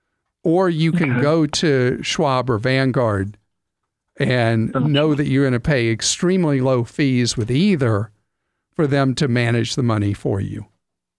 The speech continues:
Speaker 2: Okay.
Speaker 1: You even
Speaker 2: Now
Speaker 1: have an option with Vanguard for what's known as a managed payout fund,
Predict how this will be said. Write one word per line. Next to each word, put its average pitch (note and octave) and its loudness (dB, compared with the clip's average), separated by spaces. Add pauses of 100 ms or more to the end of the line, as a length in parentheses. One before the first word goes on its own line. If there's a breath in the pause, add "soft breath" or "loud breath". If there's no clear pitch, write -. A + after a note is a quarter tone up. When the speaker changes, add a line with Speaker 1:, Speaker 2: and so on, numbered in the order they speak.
(160)
Speaker 2:
Okay. D3+ -4 (240)
Speaker 1:
You C#3+ 2
even A#3 2
Speaker 2:
Now C#3+ 2
Speaker 1:
have F#3+ 0
an D3+ 0
option D#3+ 0
with B2+ 0
Vanguard C3 0 (520)
for D#3+ 0
what's C#3+ 0
known D#3+ 2
as C3 0
a C3 0
managed D3 0
payout E3 0
fund, A#2 -2